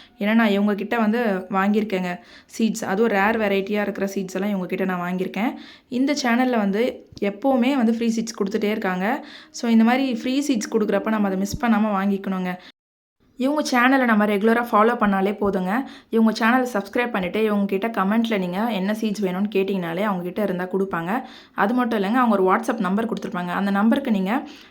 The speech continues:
டென் ருப்பீஸ் போஸ்டல் சார்ஜ் மட்டும் அனுப்பி வச்சா போதுங்க. ஃப்ரீயாவே சீட்ஸ் வந்து அவங்க என்ன சீட்ஸ் கொடுக்குறாங்களோ, அப்போ நம்ம கேட்டோம் அப்படின்னா, கண்டிப்பா அந்த சீட்ஸ் எல்லாமே அவங்க கொடுக்குறாங்க. நீங்க ரெகுலரா அவங்க சேனலை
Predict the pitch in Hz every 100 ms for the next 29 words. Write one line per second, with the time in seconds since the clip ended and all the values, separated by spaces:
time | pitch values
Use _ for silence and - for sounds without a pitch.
0 | _ 247 277 269 269 277 - 233 240 247
1 | - 190 185 190 185 196 208 226 202 -
2 | 202 190 185 175 170 - - _ - 269
3 | 277 226 240 247 226 220 190 208 208 185
4 | 196 262 247 220 - 220 214 180 180 240
5 | 277 - 220 202 190 220 214 202 202 180
6 | 180 196 190 185 190 202 196 175 196 190
7 | 190 180 190 208 196 - 185 185 175 262
8 | 247 202 202 208 233 226 - 185 185 226